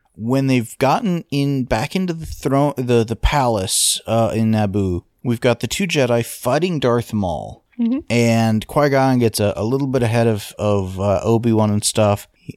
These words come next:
Speaker 1: Uh, Qui-Gon's chasing Darth Maul and stuff. They go down this hallway, and then suddenly these energy barriers start shutting for no apparent reason.
Speaker 2: Well, that was right after they were in the planetary power core.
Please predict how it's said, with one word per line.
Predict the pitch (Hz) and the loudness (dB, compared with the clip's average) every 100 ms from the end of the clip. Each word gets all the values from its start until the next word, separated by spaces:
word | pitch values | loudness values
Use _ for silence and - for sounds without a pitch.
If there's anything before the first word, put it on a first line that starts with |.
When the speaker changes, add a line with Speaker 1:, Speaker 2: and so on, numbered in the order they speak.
| - | -12
Speaker 1:
Uh, | - - | -12 -12
Qui-Gon's | - 123 110 98 - | -2 -2 0 -4 -4
chasing | - - 143 139 135 123 | -4 -2 0 0 2 2
Darth | 110 113 - | 2 0 0
Maul | 110 110 | 0 2
and | 113 | 0
stuff. | - 113 104 - _ _ | 0 0 0 -2 _ _
They | 110 | 0
go | 113 | 0
down | 101 123 131 143 131 | 0 2 2 2 2
this | 123 | -2
hallway, | - 127 117 110 110 107 107 - | -2 2 2 2 2 2 0 0
and | 123 131 | 0 2
then | 127 | 2
suddenly | - 226 254 160 123 | 0 -2 -2 0 0
these | 120 127 120 - | -2 -4 -4 -2
energy | 160 175 135 127 | 0 0 0 0
barriers | 110 101 95 90 - | 2 0 0 -4 -6
start | - 98 - | -4 -6 -4
shutting | - - 107 90 90 | -6 -2 -2 -2 -6
for | - 113 110 _ _ _ | -8 -10 -10 _ _ _
no | 208 247 349 370 202 | -2 0 0 2 0
apparent | - 123 110 - - | 0 -2 -4 -6 -14
reason. | 64 - 320 | -14 -6 -2
Speaker 2:
Well, | 302 | 0
that | 294 381 | 0 0
was | 359 - | 0 -2
right | 285 285 | -2 0
after | 285 294 - 269 | -2 -4 -4 -4
they | 240 247 | 0 0
were | 247 247 | 0 0
in | 226 | 0
the | 214 | -2
planetary | - 233 226 220 226 214 202 170 | -2 0 0 0 0 2 2 0
power | - 220 185 156 | 0 0 2 0
core. | - - - | -2 -2 -4